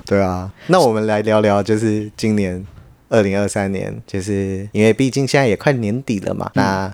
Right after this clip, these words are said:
Speaker 1: 我们来聊聊说今年你的，我们大家二零二三年过得怎么样？为自己的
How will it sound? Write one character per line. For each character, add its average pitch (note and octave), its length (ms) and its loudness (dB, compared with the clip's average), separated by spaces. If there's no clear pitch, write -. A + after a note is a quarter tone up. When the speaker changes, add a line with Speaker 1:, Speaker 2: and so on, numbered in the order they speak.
Speaker 1:
我 G#2 80 -8
们 G2+ 120 -4
来 F#2+ 100 -2
聊 F#2+ 180 0
聊 F#2 200 0
说 G2 320 -2
今 C#3+ 220 -2
年 A#2 320 -2
你 G2+ 120 -6
的， A2 260 0
我 F#2+ 80 -6
们 F#2+ 100 -4
大 A2 140 2
家 A2 240 4
二 A#2 160 2
零 G2+ 200 -2
二 A2 80 2
三 G2+ 240 -2
年 F#2+ 460 -4
过 G2 160 -2
得 F#2 100 -2
怎 F#2 140 -4
么 G2+ 140 -6
样？ F#2+ 240 -6
为 A2 180 4
自 G#2+ 100 -6
己 G2 160 -4
的 G2 300 -6